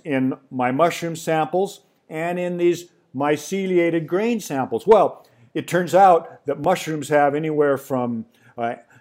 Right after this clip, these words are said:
twenty-five to sixty percent beta glucan and a small amount of alpha, which is either the starches or the glycogen,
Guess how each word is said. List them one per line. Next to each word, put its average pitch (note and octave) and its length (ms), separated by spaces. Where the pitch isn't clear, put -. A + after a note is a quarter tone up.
twenty-five D3+ 760
to A#2+ 180
sixty - 540
percent C#3+ 480
beta A#2+ 240
glucan A2 640
and D#3+ 440
a D3 100
small G#3+ 540
amount D3 440
of B2+ 220
alpha, E3 500
which C3+ 400
is D3+ 520
either C#3+ 300
the A#2+ 140
starches D3 680
or D3 120
the C#3 100
glycogen, E3+ 580